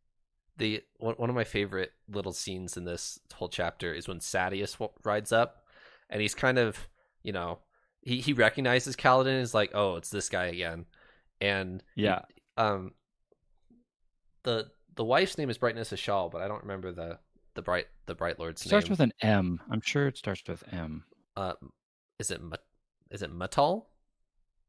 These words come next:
Speaker 2: It might be.
Speaker 1: Um, and Sadeas is like, "Well, lucky for you, it works. I guess I have to promote, promote you now." Like, it's so offhand and flippant. He's just like, "Well, I guess I, I don't have anything else to do besides promote you," and then he rides off to battle.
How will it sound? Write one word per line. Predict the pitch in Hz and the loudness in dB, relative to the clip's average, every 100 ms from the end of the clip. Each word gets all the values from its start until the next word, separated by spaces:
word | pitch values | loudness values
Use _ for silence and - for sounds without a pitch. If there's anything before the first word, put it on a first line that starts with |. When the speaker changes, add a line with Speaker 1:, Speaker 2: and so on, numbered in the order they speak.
| _ - | _ -8
Speaker 2:
It | 95 | 0
might | 107 - | 0 0
be. | 90 85 - _ _ _ - | -4 -4 -10 _ _ _ -4
Speaker 1:
Um, | 104 95 87 87 _ - - _ | 0 0 -4 -12 _ -20 -20 _
and | 104 | -6
Sadeas | 101 113 110 113 - | 2 4 6 4 2
is | 107 | 2
like, | 107 104 - - _ | 4 2 0 -20 _
"Well, | 110 110 | 4 6
lucky | 117 - 120 | 6 4 -2
for | 123 | 2
you, | 117 110 | 4 4
it | 101 | 4
works. | 107 98 - | 2 2 0
I | |
guess | 104 107 | 0 4
I | 110 | 4
have | 104 | 2
to | - | -4
promote, | - 95 104 - | -10 0 0 0
promote | - 104 110 - | -4 2 2 2
you | 85 | -6
now." | 82 85 85 101 _ - _ | -2 0 -2 -8 _ -20 _
Like, | - 98 - - - - _ | 0 0 -2 -20 -20 -20 _
it's | 110 - | -2 6
so | 131 | 6
offhand | 120 110 110 - 113 110 | 8 8 6 6 2 2
and | 98 | -2
flippant. | - 101 - 107 98 | -2 -4 0 0 -2
He's | - 101 | -8 -6
just | 98 | 0
like, | 104 95 - | 0 0 0
"Well, | 98 107 | 4 4
I | 101 | 4
guess | 101 104 - - - _ _ _ _ - - - | 2 0 0 -10 -16 _ _ _ _ -20 -8 2
I, | 101 | 4
I | 92 | 4
don't | 104 107 | 4 4
have | |
anything | 104 104 107 | 2 2 2
else | 101 - | 0 -2
to | 90 | 0
do | 104 | 0
besides | - 98 95 | 2 0 0
promote | - 98 107 - | -2 2 0 0
you," | 90 95 | -4 -2
and | 92 | -4
then | 87 | -6
he | 90 | -2
rides | 90 92 | -2 0
off | 92 - | 0 0
to | 90 | -2
battle. | 95 95 80 85 | 0 0 -2 -8